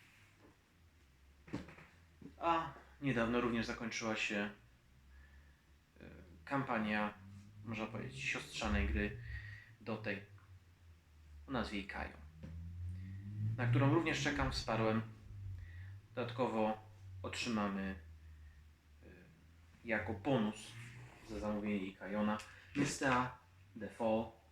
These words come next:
która łączy elementy z gry zarówno tej, czyli Mystea, oraz Ikaiona, który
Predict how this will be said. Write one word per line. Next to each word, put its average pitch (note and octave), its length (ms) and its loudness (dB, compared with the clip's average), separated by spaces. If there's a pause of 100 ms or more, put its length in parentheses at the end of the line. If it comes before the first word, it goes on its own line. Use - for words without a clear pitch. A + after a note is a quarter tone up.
(500)
która A2 200 2
łączy A2+ 600 4 (340)
elementy A2+ 460 4
z G2+ 80 -10
gry G#2 240 0
zarówno G2+ 500 -4 (720)
tej, F3+ 300 0 (320)
czyli G2 220 -8
Mystea, C#3+ 480 0 (360)
oraz E3 420 2
Ikaiona, G#2 520 0
który - 460 -14